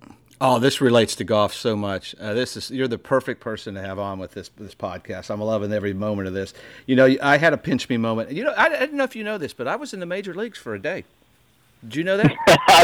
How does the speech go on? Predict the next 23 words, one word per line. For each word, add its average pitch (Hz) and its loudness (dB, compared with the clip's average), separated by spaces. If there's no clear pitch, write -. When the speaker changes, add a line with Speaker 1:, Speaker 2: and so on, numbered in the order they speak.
Speaker 2:
saw 196 10
that. 196 8
I 190 10
saw 240 8
that. 294 4
<laughs> - 0
Speaker 1:
All 170 8
right, 147 8
I'll 160 10
tell 165 6
you 156 8
the 147 6
truth. 254 6
Speaker 2:
Yeah. 226 4
Speaker 1:
So 139 0
I'm 156 -4
playing 175 -4
in 165 -2
the 143 -2
Western 131 -2
Speaker 2:
Come 113 0
on. 113 0
Speaker 1:
Open 110 2